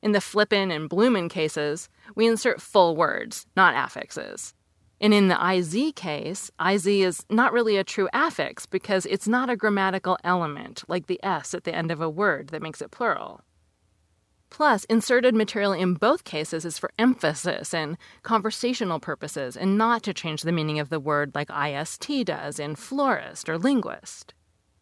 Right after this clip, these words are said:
So how about the term tomesis for inserting expletives, which we saw earlier is usually defined as inserting an entire word? Well, it's not necessarily the right word to describe a whole nother either.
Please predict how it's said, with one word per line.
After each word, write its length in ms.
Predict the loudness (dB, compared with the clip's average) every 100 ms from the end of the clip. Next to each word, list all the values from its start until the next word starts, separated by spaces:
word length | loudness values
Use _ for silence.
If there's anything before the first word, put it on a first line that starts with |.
| _ _ _ _ _ -2
So 180 | 2 4
how 160 | 6
about 200 | 6 4
the 100 | 4
term 220 | 2 2 2
tomesis 680 | 4 4 4 2 -4 -8 -2
for 120 | 2
inserting 440 | 2 2 0 -2
expletives, 760 | -4 -8 -6 -4 -4 -6 -8 -12 0
which 280 | 0 0 -6 -14 -4
we 80 | 0
saw 200 | 2 2
earlier 460 | 2 0 2 2
is 220 | 2 -2 -6
usually 380 | -2 0 2 0
defined 420 | 0 0 0 0
as 120 | -2
inserting 420 | -2 -2 -2 -2
an 80 | -2
entire 400 | -6 -6 -2 -2
word? 580 | -2 -2 0 -2 -8 -14 _ _ _ _ _ _ _ _ _ _ _ _ _ 0
Well, 180 | 2 2
it's 180 | 2
not 300 | 4 4 4
necessarily 600 | 2 0 0 2 2 2
the 140 | 2 2
right 300 | 4 4 2
word 340 | -8 -10 -8
to 100 | -4 -2
describe 420 | -2 0 0 0
a 60 |
whole 200 | -2 0
nother 320 | 2 2 0 0
either. 600 | 0 -2 -2 -6 -10 -16